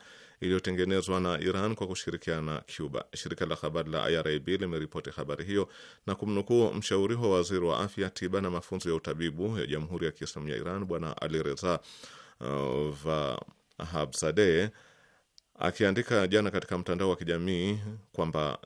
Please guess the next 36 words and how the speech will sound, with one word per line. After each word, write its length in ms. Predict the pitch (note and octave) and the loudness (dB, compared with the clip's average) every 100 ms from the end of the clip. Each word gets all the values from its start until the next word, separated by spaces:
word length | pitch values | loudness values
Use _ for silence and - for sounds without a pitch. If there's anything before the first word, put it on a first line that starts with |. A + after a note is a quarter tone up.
| - | -10
chanjo 420 | - A#2 A#2+ G2+ | -4 -4 0 2
ya 120 | F2+ | 2
korona 340 | - F#2 G2+ F#2+ | 2 0 2 2
iliyotengenezwa 640 | F2+ F2+ F2 E2+ F2+ G2 | 0 -4 -2 0 0 -2
na 100 | F2+ | -2
taasisi 500 | E2 D2+ - E2+ - | -2 -4 -2 -4 -4
ya 60 | D2 | -4
Pasteur 360 | E2+ - E2 | -4 -4 -2
ya 60 | D#2+ | 0
Iran 260 | D2+ G2 G#2+ | 0 -2 -2
na 200 | G2+ F2 - - _ _ _ _ _ - | -2 -4 -8 -20 _ _ _ _ _ -8
kwa 120 | E2+ | -6
kushirikiana 600 | E2 - E2+ - F#2+ F2 | -4 -2 -2 2 2 2
na 120 | D#2 | 0
Cuba 340 | D2 G#2+ F#2 C2+ _ _ - | -4 -4 -4 -4 _ _ 0
imefanikiwa 680 | A2+ G2+ G#2+ F#2 E2 F#2 E2 | 0 2 0 -4 -2 0 0
vizuri 440 | D#2+ - F2+ F2+ | -2 -2 -2 -2
katika 320 | F#2+ F2 F2 | -2 -6 -4
hatua 600 | D#2 F#2 F#2 - A2 G2 F#2 | -6 -2 -4 -4 0 0 2
ya 200 | F2 - | 0 2
awali 360 | E2+ F#2 G2 | 2 2 2
ya 60 | G2+ | 0
majaribio 600 | F2+ D#2+ D#2+ D#2 F2 G2 | 0 0 0 -2 -2 0
ya 60 | F2+ | 0
mwanadamu, 580 | D#2+ D2 D2+ D#2 C#2+ A#1+ | 0 -4 -2 -2 -4 -6
na 120 | D#2 | -8
sasa 240 | - - E2+ | -6 -4 0
hivi 260 | A#2 G#2 | 0 0
hatua 320 | F#2+ F2 G2+ F2+ | -2 -2 4 4
ya 80 | |
pili 420 | E2+ B2 F2 G#2 G2+ | 4 0 0 0 0
ya 60 | |
majaribio 520 | E2+ D2+ D2+ C#2+ D2 | 0 -2 -2 -2 -4
hayo 320 | F2 F#2 G#2 - | -2 2 2 2
inafanyika 720 | A2 G2+ - G2 G2+ - - - | -2 -2 -4 -2 -2 -4 -10 -8
nchini 280 | - - | -8 -8